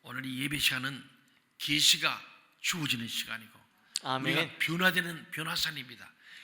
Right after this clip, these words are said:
Speaker 1: 여기서 잠을 자서는 안 됩니다. 깨어나야 합니다.
Speaker 2: 아멘.
Speaker 1: 아주 이거잖아요. 깊이 졸다가 온전히 깨어났다. 온전히 깨어나야 하는 거죠. 그 두 사람이 떠날 때 베드로가요,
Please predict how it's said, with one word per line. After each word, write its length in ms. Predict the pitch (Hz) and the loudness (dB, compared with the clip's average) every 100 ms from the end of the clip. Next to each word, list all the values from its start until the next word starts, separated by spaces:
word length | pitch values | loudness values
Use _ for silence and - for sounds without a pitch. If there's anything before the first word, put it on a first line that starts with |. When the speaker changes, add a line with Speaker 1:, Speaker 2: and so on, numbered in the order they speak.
| - | -2
Speaker 1:
여기서 320 | 196 185 151 - | 2 2 2 4
잠을 300 | - 185 185 | 4 6 4
자서는 280 | 170 170 | 2 0
안 80 | 143 | -2
됩니다. 300 | 135 147 143 - - | -2 -4 -6 -8 6
깨어나야 400 | 233 214 170 151 | 8 10 8 4
합니다. 340 | 127 131 120 - - | -2 -6 -10 -8 0
Speaker 2:
아멘. 500 | 143 147 151 170 165 - - | 2 2 2 2 0 -10 -2
Speaker 1:
아주 340 | - 175 196 - - - | 4 4 2 -2 -12 -4
이거잖아요. 600 | 165 151 151 151 170 139 - - | -2 0 0 2 0 -2 -10 0
깊이 380 | - 226 - 190 | 4 4 4 2
졸다가 480 | - 151 160 151 131 - | 4 2 2 2 -2 -2
온전히 500 | - 269 247 254 226 | 6 10 12 10 10
깨어났다. 420 | - 190 135 - - | 2 0 -2 -8 -4
온전히 320 | 185 202 202 - | 0 2 2 0
깨어나야 380 | 220 160 156 139 | 0 2 0 -2
하는 140 | 131 | -4
거죠. 280 | 131 165 175 - - - - - | -4 -4 -6 -12 -18 -16 -16 -4
그 260 | - 202 - | 8 8 8
두 120 | 185 | 6
사람이 400 | 190 196 208 185 | 8 8 6 2
떠날 240 | 196 196 | 6 6
때 140 | 196 - | 6 2
베드로가요, 580 | 151 170 180 175 151 | 0 0 2 4 2